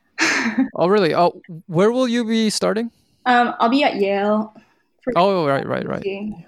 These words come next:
Speaker 1: So I actually, uh, signed my lease, I think, last week.
Speaker 2: Oh, for an apartment there?
Speaker 1: Time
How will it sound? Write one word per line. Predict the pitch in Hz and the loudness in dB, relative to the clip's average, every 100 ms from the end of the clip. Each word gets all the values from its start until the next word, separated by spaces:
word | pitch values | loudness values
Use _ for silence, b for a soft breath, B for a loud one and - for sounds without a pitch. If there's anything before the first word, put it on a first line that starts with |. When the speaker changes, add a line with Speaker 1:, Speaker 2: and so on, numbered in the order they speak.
| _ - | _ -20
Speaker 1:
So | - 226 202 190 - B B - | -4 -2 0 -4 -10 B B 0
I | 233 | 0
actually, | 247 349 269 - - - | 2 0 -2 -4 -14 -4
uh, | 208 202 190 190 - | 0 2 0 -2 -10
signed | - 214 202 208 196 | -8 -4 -2 -2 -4
my | 190 185 180 170 190 _ _ _ _ _ - | -6 -6 -4 -6 -8 _ _ _ _ _ -10
lease, | 185 190 165 - _ 240 _ 202 | -8 -6 -8 -10 _ -20 _ -10
I | |
think, | 185 196 165 - _ _ - | -8 -6 -8 -10 _ _ -2
last | 190 175 - | 0 0 -4
week. | 165 - - _ - _ _ _ _ | -6 -6 -10 _ -20 _ _ _ _
Speaker 2:
Oh, | 151 | -2
for | 139 165 | 0 -2
an | |
apartment | 151 156 - 156 | 0 -2 -4 -4
there? | 180 185 | -4 -4
Speaker 1:
Time | 185 - | -6 -12